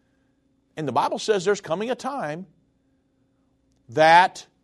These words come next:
that some of that will happen. Great time of persecution.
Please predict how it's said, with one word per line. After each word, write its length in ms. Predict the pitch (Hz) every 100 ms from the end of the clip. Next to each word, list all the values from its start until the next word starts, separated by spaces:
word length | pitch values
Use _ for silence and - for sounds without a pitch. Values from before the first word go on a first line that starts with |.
| _ _ _ _ _ _ _ _ _ _ _ -
that 440 | 131 160 180 -
some 280 | - - 214
of 100 | 226
that 200 | 160 165
will 100 | 196
happen. 480 | 170 220 240 117 95 _
Great 240 | 160 185
time 180 | 165 190
of 80 | 185
persecution. 680 | 196 190 170 247 - 117